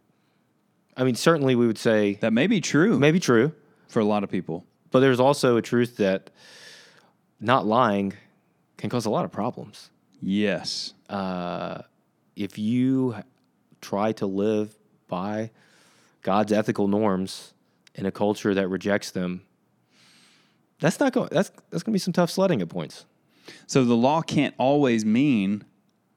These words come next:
Speaker 2: "Do this and life will be better." That can't be, that can't be the sole motivation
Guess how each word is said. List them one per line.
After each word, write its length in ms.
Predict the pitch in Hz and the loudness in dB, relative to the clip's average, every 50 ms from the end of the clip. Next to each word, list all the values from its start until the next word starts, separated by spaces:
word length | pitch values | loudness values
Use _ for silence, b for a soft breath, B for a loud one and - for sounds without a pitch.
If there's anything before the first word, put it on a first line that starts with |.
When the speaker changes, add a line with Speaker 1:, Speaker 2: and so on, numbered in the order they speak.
| - 107 | -8 0
Speaker 2:
"Do 220 | 104 120 143 160 | 2 4 4 4
this 380 | 139 117 107 107 110 - - - | 4 2 2 2 0 -2 -6 -6
and 200 | - 117 104 101 | -6 -6 -4 -2
life 240 | 101 101 101 98 - | -2 -2 -4 -4 -4
will 80 | 98 | -4
be 120 | 90 92 90 | -2 -4 -4
better." 400 | 82 85 78 71 58 50 - - _ _ _ _ _ _ _ _ _ _ _ | -4 -4 -6 -6 -6 -10 -14 -16 _ _ _ _ _ _ _ _ _ _ _
That 220 | - 110 - - - | -6 -6 -6 -6 -6
can't 320 | - 139 135 131 - - 110 | -4 -2 -2 -2 -2 -2 0
be, 420 | 113 113 110 101 95 92 90 - _ _ _ _ _ _ _ _ _ _ - | 2 2 2 2 0 -2 -4 -8 _ _ _ _ _ _ _ _ _ _ -10
that 140 | 107 98 - | -10 -8 -4
can't 180 | 127 120 104 | -4 -4 -2
be 60 | 117 | -2
the 100 | 110 95 | -2 -4
sole 420 | 98 - - - - 117 107 104 98 | -4 -4 -4 -2 0 0 2 2 0
motivation 720 | 95 92 95 92 87 82 85 85 87 - - - - - | 0 -2 -2 -2 -4 -4 -6 -6 -6 -8 -10 -10 -12 -14